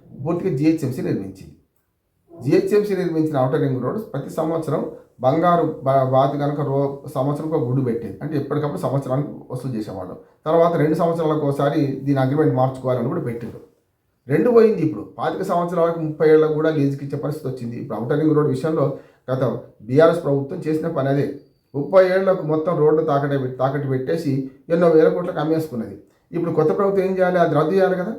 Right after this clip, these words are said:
అంతే కదా, మరి ఇంకోటి ఏం లేదు కదా. మరి మళ్ళీ వాళ్ళు లంచాలు ఇస్తే ఈ రద్దు చేయకుండా అదే కొనసాగిస్తారు, అంటే ప్రజలకు నష్టం తీస్తారు కదా. ఇప్పుడు విద్యుత్ కొనుగోలు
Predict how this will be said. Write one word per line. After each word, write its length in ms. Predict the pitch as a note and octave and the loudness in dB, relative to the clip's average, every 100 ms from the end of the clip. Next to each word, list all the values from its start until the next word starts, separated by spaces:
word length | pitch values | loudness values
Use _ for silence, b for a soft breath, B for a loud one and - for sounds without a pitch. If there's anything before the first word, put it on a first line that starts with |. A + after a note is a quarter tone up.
| - _ _ _ _ D3 | -12 _ _ _ _ -6
అంతే 120 | G#3 F3 | -2 0
కదా, 100 | G#2+ | -2
మరి 100 | A2+ B2+ | -4 -2
ఇంకోటి 200 | E3 D3 | 2 2
ఏం 60 | - | 4
లేదు 100 | D#3 A#2 | 2 2
కదా. 140 | A#2 A#2 B B B D#3+ | 0 -2 B B B 0
మరి 120 | F3 E3 | 2 4
మళ్ళీ 180 | F3 G3+ F3+ | 4 4 4
వాళ్ళు 200 | F3 E3+ | 4 2
లంచాలు 300 | D#3+ E3+ F#3+ F#3+ | 2 2 0 0
ఇస్తే 200 | - - - F#3+ | -2 -4 -2 -2
ఈ 60 | F3+ | 0
రద్దు 160 | E3+ F3+ | 0 0
చేయకుండా 280 | F3+ G3 F3 | 0 0 2
అదే 80 | E3 D#3+ | 2 2
కొనసాగిస్తారు, 520 | C#3 C3 B2+ A#2+ A#2+ | 0 -2 -2 -4 -4
అంటే 100 | C#3+ C3 | -4 -2
ప్రజలకు 300 | C#3+ G#3 F3+ | -2 -2 -2
నష్టం 180 | D#3 G3 D#3 | -4 -4 -6
తీస్తారు 240 | - - G#2 | -6 -10 -10
కదా. 140 | A#2 - _ _ _ _ | -14 -16 _ _ _ _
ఇప్పుడు 180 | _ B2+ A#2 | _ -6 -4
విద్యుత్ 300 | C3+ E3+ E3+ | -2 -2 2
కొనుగోలు 320 | E3 D#3+ E3 | 4 6 4